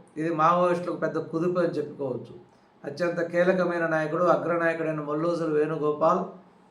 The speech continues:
అలా ఒక అరవై మందితో కలిసి మహారాష్ట్ర ప్రభుత్వంలో లొంగిపోవడం జరిగింది. ఆ, ఆయుధాలతో సహా లొంగిపోవడం జరిగింది. ఇది చాలా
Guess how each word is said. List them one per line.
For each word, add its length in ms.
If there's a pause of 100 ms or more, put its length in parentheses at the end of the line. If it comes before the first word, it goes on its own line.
(360)
అలా 440
ఒక 140
అరవై 220
మందితో 420
కలిసి 580 (260)
మహారాష్ట్ర 480
ప్రభుత్వంలో 580
లొంగిపోవడం 600
జరిగింది. 600 (520)
ఆ, 320 (320)
ఆయుధాలతో 520
సహా 380
లొంగిపోవడం 560
జరిగింది. 360
ఇది 460
చాలా 400